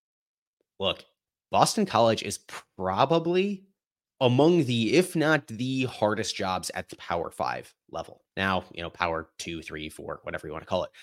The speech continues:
at the hardest power conference job in college football. It's a hard job. And he's getting that team going to bowl game,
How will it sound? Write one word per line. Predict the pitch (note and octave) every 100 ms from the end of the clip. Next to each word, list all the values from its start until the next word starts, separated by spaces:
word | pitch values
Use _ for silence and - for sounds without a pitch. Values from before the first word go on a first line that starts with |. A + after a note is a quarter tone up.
| - -
at | G#2
the | - _ _
hardest | - - C3+ C3 - - -
power | - A#2 A#2+
conference | G#2 - G2+ F#2+ G2 E2+ - _ _ _ _ _ _
job | - G2 E2 D#2+ D#2 - _ _ _ _ _ _ _ _ -
in | G2+ F2
college | - F#2 E2 -
football. | E2 C2 - - _ _
It's | -
a | -
hard | F3 C#3
job. | G#2+ - - _ _ _ _ _ _ _ _ _ _ _ _ _ -
And | A2 A2+
he's | - A#2+ A2+
getting | B2+ A2+
that | A2+
team | - B2 B2 A#2+ _ _ _ _ _ _ -
going | G#2 B2 B2 A#2+
to | - B2 A#2+ A2+ - _ -
bowl | G#2+ A2+
game, | A#2 A2+ A2 A2